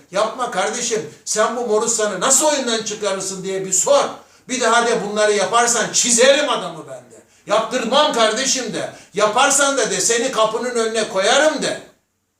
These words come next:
Millet diyor ki bir şey yapamaz. Burak Elmas asistan olarak seçildi buna diyorlar. Ve başka şeyler de söylüyorlar da ben onları söylemeyeceğim ihtimal vermediğim için. Ey Burak Elmas, Fatih Terim senin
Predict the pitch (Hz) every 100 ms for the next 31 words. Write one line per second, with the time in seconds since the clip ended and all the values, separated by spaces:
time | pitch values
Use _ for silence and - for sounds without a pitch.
0 | _ _ _ _ _ 220 233 240 - 254
1 | 302 254 175 180 240 240 233 277 285 269
2 | - - - 226 262 247 247 247 254 226
3 | 233 233 - 233 294 294 277 - 214 -
4 | 196 - 185 170 156 156 143 135 127 120
5 | - _ _ 214 240 220 208 240 - 214
6 | 214 247 233 214 208 196 220 247 262 233
7 | 185 - - 175 208 233 233 214 180 147
8 | 185 208 214 151 151 156 - 175 165 151
9 | 165 160 147 139 127 120 117 107 - _
10 | _ 143 180 247 269 254 233 220 208 185
11 | 170 - - - _ 160 165 - 220 -
12 | 190 208 190 135 165 170 214 233 -